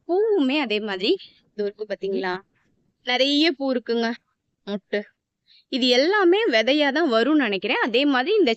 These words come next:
செடி வந்து எப்படின்னா தரையில படர்ந்ததுன்னா மூணு மீட்டர் வரைக்குமே வரும்னு சொல்றாங்கங்க.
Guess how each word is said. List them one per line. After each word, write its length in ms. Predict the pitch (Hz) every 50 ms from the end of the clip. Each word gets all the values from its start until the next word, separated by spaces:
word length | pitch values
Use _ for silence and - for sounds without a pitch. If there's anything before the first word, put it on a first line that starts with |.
| - -
செடி 240 | 269 254 262 392 453 359
வந்து 160 | 262 269 285 254 214
எப்படின்னா 360 | 208 214 330 330 247 202 208 254 453 554 - - - - - - _ _ -
தரையில 340 | 269 277 320 381 480 554 554 453 -
படர்ந்ததுன்னா 580 | 320 294 285 285 294 277 269 277 311 285 262 320 523 494 285 285
மூணு 260 | 320 349 392 403 392 339 330
மீட்டர் 320 | 330 277 294 285 254 240
வரைக்குமே 400 | 240 233 233 - 226 240 277 320 277 233
வரும்னு 320 | 220 220 240 262 302 226 247
சொல்றாங்கங்க. 540 | 220 220 214 214 208 214 202 202 208 202